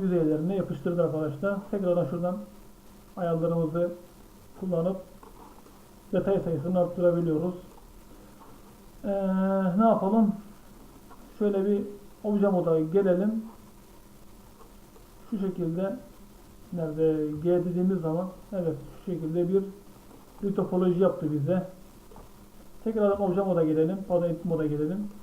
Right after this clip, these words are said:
Tabii vertex sayısı eşit olmadı. Bunu aynı sayıda yapmamız lazım ama.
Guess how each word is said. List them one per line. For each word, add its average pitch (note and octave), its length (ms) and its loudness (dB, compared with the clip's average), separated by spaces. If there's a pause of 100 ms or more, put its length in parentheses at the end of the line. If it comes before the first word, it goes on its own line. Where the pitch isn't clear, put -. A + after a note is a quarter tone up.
(800)
Tabii G#3 280 2
vertex G3 280 2
sayısı G3+ 340 2
eşit G3+ 360 -2
olmadı. F3+ 380 2
Bunu F#3 240 0 (360)
aynı G#3 200 2
sayıda F3+ 200 0
yapmamız D#3+ 400 0
lazım D#3+ 220 2
ama. F#3+ 260 2